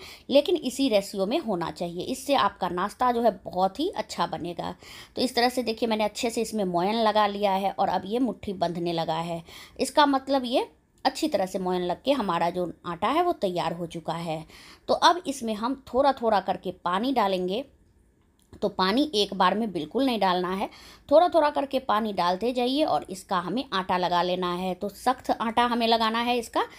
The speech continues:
बिल्कुल जो ढीला आटा होता है वो नहीं लगाना है, एकदम सौ-, सख्त सा और एकदम सॉफ्ट डो लगा, लगाना है हमें, जिससे कि अच्छे से जब आप इसको मसलेंगे ना तो अच्छी तरह से ये सॉफ्ट हो जाए।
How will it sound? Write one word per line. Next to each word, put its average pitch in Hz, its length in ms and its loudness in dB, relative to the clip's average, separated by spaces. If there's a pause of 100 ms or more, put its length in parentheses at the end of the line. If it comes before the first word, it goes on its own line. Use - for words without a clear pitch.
(320)
बिल्कुल 214 800 -2
जो 254 140 4
ढीला 196 320 -2
आटा 240 280 2
होता 226 240 2
है 320 100 2
वो 233 180 2
नहीं 190 200 0
लगाना 170 400 -2
है, 165 260 -8 (280)
एकदम 254 280 2
सौ-, 202 400 -2
सख्त - 360 -2
सा 302 260 2
और 226 280 6
एकदम 208 300 -4
सॉफ्ट 202 500 -2
डो 196 240 -4
लगा, 170 260 -2
लगाना 165 420 -4
है 202 200 -2
हमें, 254 240 0 (420)
जिससे 233 300 -2
कि 320 200 0
अच्छे 220 400 2
से 311 100 2
जब 233 180 4
आप 214 180 2
इसको 220 360 -2
मसलेंगे 208 600 -2
ना 269 140 -2 (360)
तो - 60 0
अच्छी - 380 0
तरह 233 200 4
से 220 160 -6
ये 233 180 -2
सॉफ्ट 202 500 2
हो 180 180 -4
जाए। 170 280 -6